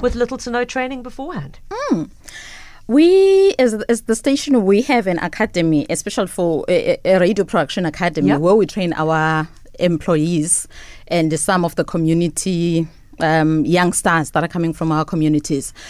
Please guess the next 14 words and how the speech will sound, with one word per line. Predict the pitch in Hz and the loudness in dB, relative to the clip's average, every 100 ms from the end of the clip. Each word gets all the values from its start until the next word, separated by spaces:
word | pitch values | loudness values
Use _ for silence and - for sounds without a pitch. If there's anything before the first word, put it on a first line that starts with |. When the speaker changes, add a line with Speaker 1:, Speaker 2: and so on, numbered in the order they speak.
| - - | -20 -4
Speaker 2:
We | 180 226 | 2 2
give | 214 202 | 2 0
them | 175 156 | 2 0
a | |
platform | - 185 - 196 185 | 0 -4 -2 -2 -2
so | 185 | -2
that | 170 | 0
they | 165 151 | 0 -2
can | 196 165 156 | -2 -2 2
learn | 170 190 160 160 | 2 4 2 2
about | 151 156 156 151 | 0 -2 -2 -2
the | 151 | -2
station, | - - 165 156 165 | -2 -2 -2 0 -2
because | 156 180 175 | 0 2 2